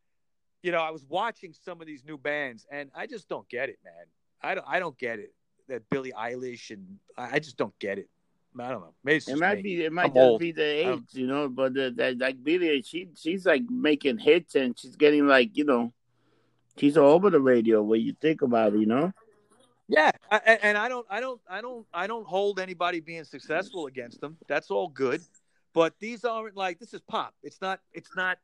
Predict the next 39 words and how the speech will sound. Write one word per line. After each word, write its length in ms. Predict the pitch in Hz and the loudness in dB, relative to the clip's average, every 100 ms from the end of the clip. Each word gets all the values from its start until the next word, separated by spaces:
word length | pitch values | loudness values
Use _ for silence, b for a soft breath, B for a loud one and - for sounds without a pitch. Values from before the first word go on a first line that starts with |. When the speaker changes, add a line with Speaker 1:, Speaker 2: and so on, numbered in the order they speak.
| _ _ - | _ _ -14
Speaker 1:
groundbreaking 800 | 131 151 160 139 143 143 135 123 | -6 -4 -6 -6 -6 -6 -12 -14
stuff. 220 | - 123 | -10 -8
There's 160 | 135 139 | -6 -2
always 300 | 214 214 156 | -2 -4 -8
gonna 160 | 175 | -8
be 80 | 156 | -8
pop 380 | 151 147 143 120 | -4 0 0 -2
music. 280 | 113 98 101 | -12 -20 -20
There's 140 | 127 | -14
always 260 | 147 180 165 | -12 -10 -12
gonna 160 | 170 | -14
be, 380 | 151 147 147 139 - _ _ _ _ _ _ | -12 -10 -10 -12 -16 _ _ _ _ _ _
you 100 | 151 | -6
know, 180 | 143 131 | -6 -6
a 20 | |
good-looking 480 | 135 151 156 156 139 | -6 -4 -4 -6 -4
guy 300 | 143 139 135 | 0 0 -2
or 140 | 127 | -6
a 20 | |
good-looking 360 | 123 139 160 226 | -10 -8 4 6
Speaker 2:
Dude, 140 | 147 | 6
Speaker 1:
girl 240 | 127 127 117 | 2 -8 -8
singing 300 | 143 123 110 | -12 -14 -16
a 60 | |
song. 180 | - 208 | 2 4
Speaker 2:
think 100 | 220 | 6
about 300 | 277 247 226 | 6 8 6
Speaker 1:
That's 40 | 220 | 4
Speaker 2:
how 80 | 269 | 4
Speaker 1:
how 40 | - | 4
Speaker 2:
bad 240 | 202 233 | 2 2
it 40 | |
is 180 | 175 147 | 0 0
that 200 | 165 156 120 | 0 0 0
Speaker 1:
you 60 | |
know. 80 | 147 | 0
Speaker 2:
Rat. 240 | 202 170 - _ _ _ _ _ _ _ _ _ _ _ _ _ _ _ _ _ | 2 0 -4 _ _ _ _ _ _ _ _ _ _ _ _ _ _ _ _ _
Rat 400 | - 151 208 196 | -4 2 4 4
is 200 | 165 147 | 0 -4